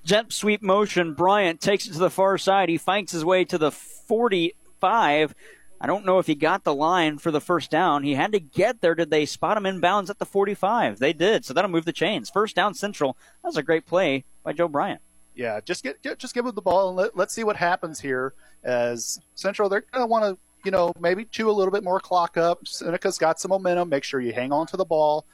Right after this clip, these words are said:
Speaker 2: and try to put it into the end zone once again. But as long as you can kinda limit, you know, Seneca's time of possession, you brought it up off, off air. This is the first time Seneca's led in time of possession. It's been pretty evenly split,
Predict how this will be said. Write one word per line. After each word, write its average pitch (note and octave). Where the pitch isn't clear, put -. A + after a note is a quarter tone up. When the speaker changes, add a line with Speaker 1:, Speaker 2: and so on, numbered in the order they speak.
Speaker 2:
and B2
try C3+
to C#3+
put D3+
it D3+
into D3+
the C#3
end D3
zone C3+
once A#2+
again. A#2
But A2+
as B2
long D#3+
as F#3+
you F#3
can C3+
kinda D#3
limit, C#3+
you C#3+
know, B2+
Seneca's D3
time D3+
of D3
possession, C#3
you C3+
brought D#3+
it D3
up D3+
off, C#3
off D3
air. D#3+
This D#3+
is A3+
the E3+
first F3+
time D3+
Seneca's E3+
led D3
in D3
time C#3
of B2
possession. A#2+
It's -
been C4+
pretty A#3+
evenly G#3
split, G3+